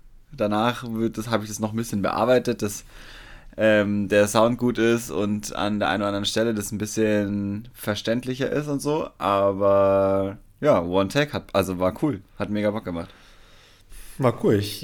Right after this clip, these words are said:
Speaker 2: würde sagen, das, äh, speichern wir ab und schicken wir dann rüber in die Staaten zu Jomis, äh, dass wir vielleicht einfach die, oh, jetzt, jetzt hätte ein guter Name direkt, äh, aus der Hüfte geschossen kommen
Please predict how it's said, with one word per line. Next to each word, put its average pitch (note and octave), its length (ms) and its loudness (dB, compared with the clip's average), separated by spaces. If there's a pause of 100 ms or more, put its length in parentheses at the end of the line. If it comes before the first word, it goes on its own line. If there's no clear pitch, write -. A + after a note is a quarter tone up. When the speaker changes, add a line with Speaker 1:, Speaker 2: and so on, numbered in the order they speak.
(120)
Speaker 2:
würde B2 160 2
sagen, D3 460 0 (640)
das, - 440 0
äh, A2+ 220 0 (120)
speichern B2+ 460 0
wir B2 140 0
ab - 140 -4
und C3 140 0
schicken D3+ 260 -2
wir A#2+ 80 -2
dann A2+ 220 0
rüber C3+ 280 0
in A#2 60 0
die A2 80 -2
Staaten D3 440 -2
zu A#2+ 140 -2
Jomis, D3 580 -2
äh, C3+ 220 -2
dass A#2+ 200 -4
wir B2+ 100 -4
vielleicht B2 420 -6
einfach C3+ 320 -8
die, A#2+ 480 -2 (440)
oh, A#2 120 -6
jetzt, G2 260 -6
jetzt - 220 -12
hätte B2+ 120 -4
ein A2+ 60 -4
guter A#2+ 180 -2
Name A2+ 240 -2
direkt, A2+ 360 -6
äh, - 40 -8
aus - 580 -10
der A#2+ 120 -4
Hüfte - 180 -8
geschossen G#2 680 -6 (300)
kommen A2+ 420 -6